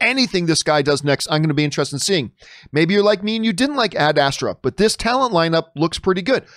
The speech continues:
How are you feeling about it? Jump into the comments section below and let me know your thoughts. All right, guys. With that down and out of the way, let's move on to main topic number two. And our second main topic today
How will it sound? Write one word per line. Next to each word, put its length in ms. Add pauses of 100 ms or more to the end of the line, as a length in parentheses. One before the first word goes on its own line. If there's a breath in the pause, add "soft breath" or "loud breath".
(160 soft breath)
How 220
are 60
you 180
feeling 320
about 220
it? 100
Jump 220
into 120
the 80
comments 320
section 280
below 340 (320)
and 120
let 140
me 140
know 380 (360 soft breath)
your 400
thoughts. 560
All 160
right, 180
guys. 360 (580 loud breath)
With 160
that 300
down 240
and 100
out 140
of 80
the 80
way, 300 (420 soft breath)
let's 180
move 200
on 200
to 60
main 280
topic 540
number 300
two. 260 (800)
And 160
our 140
second 680
main 260
topic 320
today 380